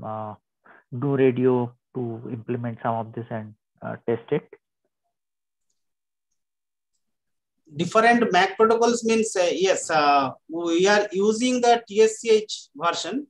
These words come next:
Speaker 2: but, uh, we are changing few parameters. We, as I have mentioned, uh, few settings, so that, uh, is allowed. But different radio,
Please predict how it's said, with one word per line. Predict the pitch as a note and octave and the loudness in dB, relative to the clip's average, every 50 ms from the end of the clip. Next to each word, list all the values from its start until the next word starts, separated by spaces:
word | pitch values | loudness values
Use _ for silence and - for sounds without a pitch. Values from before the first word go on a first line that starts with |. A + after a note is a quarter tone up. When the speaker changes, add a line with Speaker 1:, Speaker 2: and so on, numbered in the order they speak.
| _ _ - | _ _ -16
Speaker 2:
but, | C#3 C#3 C#3 E3+ F3+ F3+ F3+ | -12 -2 2 4 4 4 6
uh, | F#3 E3 D#3+ D#3 C#3+ B2+ A#2 - _ _ _ _ _ _ _ _ _ _ _ _ _ _ _ _ _ _ _ _ | 4 6 6 6 4 2 0 -4 _ _ _ _ _ _ _ _ _ _ _ _ _ _ _ _ _ _ _ _
we | - F3 F#3+ G3 | -2 2 2 2
are | G3+ G3 - - | 2 2 0 0
changing | - G#3 G#3+ A3+ A3+ A#3 B3+ B3+ B3+ B3+ - | 2 2 4 4 2 2 0 0 0 -2 -6
few | - - A3+ A3 A3 A3 G#3+ G#3+ G#3 G3+ G3+ - - - | -6 0 4 6 8 8 8 8 6 4 0 -4 -6 -4
parameters. | F#3 F#3 F#3+ G3 G3 G3 G3 F#3+ F#3+ F#3+ F#3+ F#3+ F#3+ - - - _ _ _ | -2 0 0 0 -2 -2 -2 -2 -2 -2 -2 -2 -4 -8 -14 -20 _ _ _
We, | - E3 E3+ E3+ E3 D#3+ - - - | -8 -6 -4 -4 -4 -4 -6 -2 2
as | F3 F3+ F3+ F3+ | 2 4 4 4
I | E3+ E3+ | 4 2
have | E3+ F3 F3 E3+ E3 E3 | 2 2 0 -2 -2 -4
mentioned, | E3 E3 E3 E3 - F3 E3+ E3 E3 D#3 D#3 _ _ _ _ _ _ - | -4 -4 -6 -6 -4 -4 -2 -2 -2 -4 -6 _ _ _ _ _ _ -6
uh, | C#3+ D3+ D3 D3 D3 | -4 -2 -2 -2 -2
few | D3+ - F3 E3+ E3+ | -4 -2 -2 -2 -2
settings, | E3 - F3 E3 F3 F3+ F3+ F3+ F3+ F3 F3 - - _ _ _ _ _ _ _ _ _ _ - | -2 -2 -2 0 0 0 -2 -2 -4 -6 -10 -12 -18 _ _ _ _ _ _ _ _ _ _ -12
so | - - F3+ | -8 -4 0
that, | F3+ A3+ A#3+ B3 A#3+ B3 | 4 4 4 4 4 4
uh, | A#3 A3 G#3+ G#3+ - - | 4 4 4 4 4 2
is | G3+ G3+ G3 - | 2 2 2 2
allowed. | D3+ D#3+ D#3+ D3 B2+ - - _ _ _ _ - | 0 2 2 2 0 0 -6 _ _ _ _ -10
But | C#3+ D3+ F3+ F3+ F3+ - | -4 -2 -2 -2 -2 -4
different | - F#3+ F#3 - A3 A3 A3 A3 G#3 F#3 | -6 -4 0 2 4 4 6 4 4 2
radio, | F3 F3+ F#3 F#3 G#3+ A3 G#3+ G#3+ G#3+ G#3+ G#3+ | 2 0 0 2 4 6 8 8 6 4 2